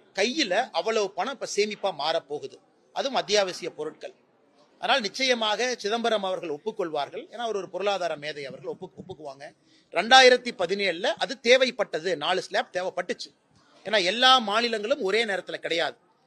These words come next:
எல்லா மாநிலத்திலும் வேட் வேற, ஆக்ட்ராய் டாக்ஸ் வேற, ஸ்டேட் டாக்ஸ் வேற. ஒரு ஃபெடரல் சிஸ்டம்ல அத்தனை மாநிலத்தையும் ஒன்றாக கொண்டு வருவதற்கு நாலு ஸ்லாப் தேவைப்பட்டுச்சு.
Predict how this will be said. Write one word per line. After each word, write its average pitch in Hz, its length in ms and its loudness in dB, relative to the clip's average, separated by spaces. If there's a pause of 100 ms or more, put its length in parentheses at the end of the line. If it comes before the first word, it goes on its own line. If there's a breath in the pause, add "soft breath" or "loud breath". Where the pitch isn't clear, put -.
எல்லா 240 400 2
மாநிலத்திலும் 214 680 -2
வேட் 185 320 2
வேற, 160 460 -2
ஆக்ட்ராய் 202 480 0
டாக்ஸ் 165 240 -4
வேற, 151 380 -6
ஸ்டேட் 208 380 -2
டாக்ஸ் 180 260 -6
வேற. 139 260 -12 (720)
ஒரு 190 300 -4
ஃபெடரல் 262 400 2
சிஸ்டம்ல 208 460 -4 (100)
அத்தனை 262 480 -4
மாநிலத்தையும் 208 520 -6
ஒன்றாக 214 500 -2
கொண்டு 196 260 -6
வருவதற்கு 208 420 -4
நாலு 175 240 -2
ஸ்லாப் 190 300 -8
தேவைப்பட்டுச்சு. - 460 -8